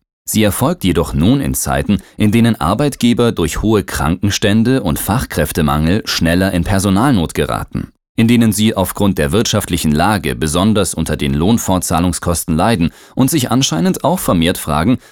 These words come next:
ob ihre Mitarbeiter nicht einfach nur blau machen. Karenztage sind in Deutschland jedoch, wenn überhaupt,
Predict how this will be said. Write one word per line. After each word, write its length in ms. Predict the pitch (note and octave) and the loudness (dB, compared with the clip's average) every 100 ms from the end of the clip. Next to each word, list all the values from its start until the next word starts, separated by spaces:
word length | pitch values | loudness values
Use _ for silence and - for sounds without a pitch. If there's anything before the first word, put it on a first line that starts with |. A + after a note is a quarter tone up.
| - | -6
ob 160 | A#2+ | -2
ihre 200 | - G2+ | 0 0
Mitarbeiter 680 | E2 A#2+ F#2 G2+ A2 - D3 | 0 0 0 0 0 0 0
nicht 320 | G2 C3 - | 0 -2 -2
einfach 360 | D2 D2+ F2+ - | -2 -2 -2 0
nur 280 | G#2+ C3 - | 0 0 -2
blau 240 | - C#3 F#2+ | -2 0 0
machen. 400 | A#1 - - - _ _ _ _ _ _ _ _ _ _ | -2 -6 -10 -12 _ _ _ _ _ _ _ _ _ _
Karenztage 720 | - A2+ D#3+ F#3 - A#2 C3+ | -2 0 0 -2 -2 -2 0
sind 180 | A#2+ A#2 | 0 0
in 140 | G2 C#2+ | 0 0
Deutschland 440 | C#2 D#2 A2 A2 | 0 0 -2 0
jedoch, 440 | B2 A2+ C#3 - - | 0 0 -2 -4 -10
wenn 300 | D#2+ E2+ G2+ | -2 0 2
überhaupt, 680 | - D2+ C2+ D2+ A#2+ - | 0 -2 0 0 -2 -6